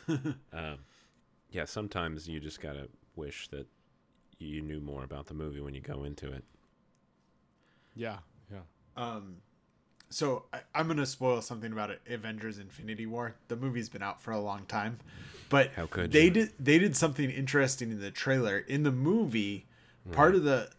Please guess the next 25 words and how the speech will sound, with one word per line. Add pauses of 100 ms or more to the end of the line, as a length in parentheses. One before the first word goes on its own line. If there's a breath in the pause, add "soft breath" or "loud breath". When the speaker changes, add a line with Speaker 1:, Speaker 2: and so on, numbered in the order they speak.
(160)
Speaker 1:
the
movie
is
that
the,
um,
Bruce
Banner
can't
actually
turn
into
the
Hulk
anymore.
Like,
he's
having
trouble
turning
Speaker 3:
Oh,
Speaker 1:
into
Speaker 3:
yeah.
Speaker 1:
the
Hulk.